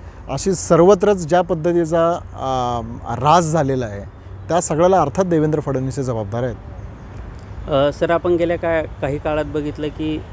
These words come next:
Speaker 2: गुंडांचे, कुख्यात गुंडांचे मंत्र्यांसोबतचे फोटो,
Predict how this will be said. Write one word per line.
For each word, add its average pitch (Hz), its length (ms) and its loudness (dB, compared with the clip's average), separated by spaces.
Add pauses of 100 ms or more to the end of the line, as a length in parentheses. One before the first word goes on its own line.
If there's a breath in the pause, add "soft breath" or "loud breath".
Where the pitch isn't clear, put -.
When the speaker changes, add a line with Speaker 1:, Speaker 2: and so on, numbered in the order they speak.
Speaker 2:
गुंडांचे, 185 760 0 (220)
कुख्यात 196 340 -4
गुंडांचे 185 640 0 (280 loud breath)
मंत्र्यांसोबतचे 156 800 0
फोटो, 135 520 -6